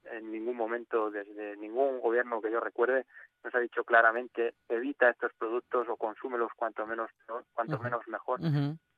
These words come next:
Speaker 1: y aliméntate a base de frutas, cereales".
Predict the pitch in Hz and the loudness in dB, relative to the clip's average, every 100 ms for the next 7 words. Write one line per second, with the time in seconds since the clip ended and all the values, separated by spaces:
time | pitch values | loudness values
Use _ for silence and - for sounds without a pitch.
0 | _ - 139 135 127 123 120 123 127 123 | _ -6 -4 0 2 4 4 2 2 2
1 | 120 127 123 120 107 113 - 120 113 110 | 4 6 6 6 6 4 2 -2 -2 -2
2 | 107 - 120 120 117 - 117 107 110 113 | -4 -6 -6 0 0 0 -6 0 0 2
3 | 117 | -2